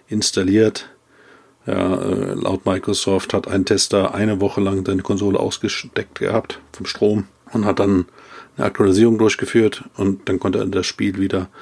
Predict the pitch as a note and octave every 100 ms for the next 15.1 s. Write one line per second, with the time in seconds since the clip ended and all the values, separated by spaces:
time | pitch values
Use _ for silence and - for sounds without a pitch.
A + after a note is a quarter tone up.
0 | - - - G2+ G2 - G2+ - - F#2+
1 | - G2+ F#2+ - F#2 F#2+ F#2 F#2+ G2 -
2 | - G#2+ A2 G2+ G#2 G#2+ G2+ - - -
3 | - _ - G2+ G2+ F#2 - - F#2+ F#2+
4 | F#2+ E2+ F#2 G2 G2 F#2 F#2+ - G2+ F#2
5 | F#2 G2 F2+ F2+ - _ _ _ _ _
6 | _ A#2+ G#2 G#2 G#2+ G2+ A2+ G2 G#2 G2+
7 | G2+ F#2+ A2 G#2 - G#2+ - G#2+ G2+ G#2
8 | G2 F2+ G2+ G2 F2+ - - - - -
9 | G2 - A#2 C#3+ D3+ - G2+ - G#2 G2+
10 | G2 G#2+ - G2 - G#2 - G2+ F#2+ -
11 | - - G#2+ G#2 G2+ - - - - -
12 | _ - G2 G2 G2 - G2 G2 G2 F#2+
13 | F#2+ G2 G2 G#2 G2 F#2+ E2+ C#3 C#3 -
14 | A#2 B2+ A#2+ B2+ C3 - A#2+ A#2+ C3 D#3+